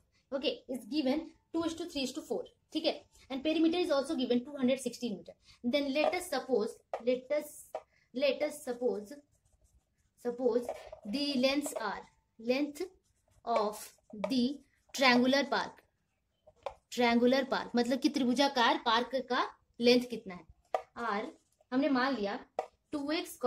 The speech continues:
थ्री एक्स, फोर एक्स। क्यों? क्योंकि ratio is given, ratio कितना था, टू is to, अ, two is to three is to four था, ठीक है, फ़ोर था। इसका मतलब हम उसे two x, three x and four x ले सकते हैं, ठीक है। इतना हमने लिया। और also perimeter is given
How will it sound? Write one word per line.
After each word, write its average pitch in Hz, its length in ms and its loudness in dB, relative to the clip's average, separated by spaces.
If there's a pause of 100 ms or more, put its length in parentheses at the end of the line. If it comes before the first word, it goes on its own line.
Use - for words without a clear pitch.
(880)
थ्री 294 260 -4
एक्स, 320 340 -2
फोर 208 520 -2
एक्स। - 320 -14 (500)
क्यों? 311 160 -4 (100)
क्योंकि 294 220 0
ratio 269 460 6
is 226 120 -4
given, 190 240 -4 (320)
ratio 277 280 4
कितना 302 220 2
था, 294 120 0
टू 320 200 2
is - 60 -4
to, 277 280 -4
अ, 247 120 4 (100)
two 302 180 6
is 294 80 4
to - 120 0
three 302 220 4
is - 100 -4
to 277 40 2 (100)
four 269 200 4
था, 170 120 -6 (360)
ठीक 294 120 4
है, 269 80 4 (380)
फ़ोर 269 240 4
था। 196 140 -4 (240)
इसका 269 200 4
मतलब 311 200 8
हम 294 200 10
उसे 370 260 4 (200)
two 285 120 4
x, 320 200 4
three 247 160 2
x 269 120 2
and 294 120 8
four 233 140 6
x 247 140 2
ले 202 80 0
सकते 190 260 -10
हैं, 165 160 -16
ठीक 277 100 -4
है। - 200 -4 (260)
इतना 320 180 -2
हमने 294 220 4
लिया। 240 180 0
और 285 120 0
also 285 320 0
perimeter 294 540 2
is 214 120 0
given 202 260 -4